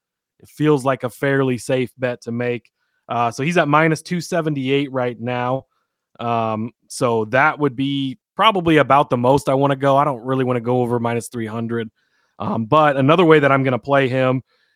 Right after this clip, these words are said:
is fastest qualifier and race winner at minus one forty. Uh, that's a way to bring his odds down. You gotta make sure he wins qualifying as well, but already being the fastest through a couple of practices, won the pole last week.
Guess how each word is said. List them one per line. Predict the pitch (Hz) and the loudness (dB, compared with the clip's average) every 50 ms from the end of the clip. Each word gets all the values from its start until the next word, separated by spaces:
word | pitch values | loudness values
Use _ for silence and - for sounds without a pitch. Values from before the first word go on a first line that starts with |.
| _ _ - | _ _ -2
is | 139 135 135 131 127 113 - - | 0 2 2 2 0 -4 -6 -16
fastest | - - 147 151 165 151 - 151 - - | -4 0 2 2 2 0 -4 -10 -12 -2
qualifier | - 147 139 147 151 147 - - 151 139 139 139 139 139 139 - - | 2 4 4 4 4 2 0 0 2 2 2 0 -2 -6 -12 -18 -10
and | 131 139 143 156 165 160 156 139 | -4 0 2 2 4 2 2 0
race | 131 113 120 127 123 120 - - | -2 -4 -4 -4 -4 -4 -6 -6
winner | 127 120 117 117 113 110 | -6 -4 -4 -2 -2 -4
at | 113 | -4
minus | 113 117 127 135 131 - - | -4 -4 -4 -4 -4 -6 -6
one | 123 120 110 | -6 -6 -6
forty. | - - 143 143 147 151 147 143 139 - _ _ _ _ _ _ _ _ | -6 -4 0 2 2 4 2 0 -2 -6 _ _ _ _ _ _ _ _
Uh, | _ 110 120 120 | _ -2 0 0
that's | 117 127 135 - - | 4 2 2 4 4
a | 143 | 4
way | 139 139 | 4 4
to | 135 135 | 4 2
bring | 123 139 143 139 | 2 2 2 2
his | 135 143 135 123 | 0 -2 0 2
odds | 131 127 127 120 113 | 4 4 4 2 -2
down. | 107 131 123 123 120 131 143 | -4 -4 -2 0 0 0 -2
You | 147 127 | 0 0
gotta | 127 123 120 120 | 0 0 0 -2
make | 120 120 113 | -4 -6 -6
sure | - 139 | -4 -4
he | 123 120 | -4 -2
wins | 117 123 120 107 | -2 -4 -4 -4
qualifying | - 135 127 123 123 - 131 123 123 120 | -2 0 2 2 2 0 -2 -4 -2 -4
as | 120 117 120 | -4 -2 2
well, | 131 135 131 123 113 | 2 4 4 4 2
but | 110 131 131 127 131 - _ _ _ _ _ _ _ _ _ _ _ _ _ _ - | 2 2 2 2 0 -4 _ _ _ _ _ _ _ _ _ _ _ _ _ _ 0
already | 131 135 139 135 | 2 2 2 4
being | 131 135 135 | 2 0 0
the | 131 123 | 2 2
fastest | 135 131 127 123 - - 123 - | 2 2 2 2 0 -6 -10 -4
through | - 131 127 | -2 -2 -2
a | 113 | 0
couple | 135 123 110 127 | -2 0 0 -2
of | 117 | -2
practices, | - 135 131 127 117 - 120 - - 131 127 127 110 - _ _ _ _ _ _ | 2 2 2 2 2 -2 -8 -4 -2 0 0 0 -2 -6 _ _ _ _ _ _
won | - 120 131 135 | 0 0 2 4
the | 135 127 | 2 2
pole | - 131 127 127 123 123 | 4 4 4 4 4 4
last | 120 120 123 120 117 - - | 4 4 4 2 0 -2 -4
week. | 127 123 120 120 110 - _ | -2 -2 -2 -2 -4 -8 _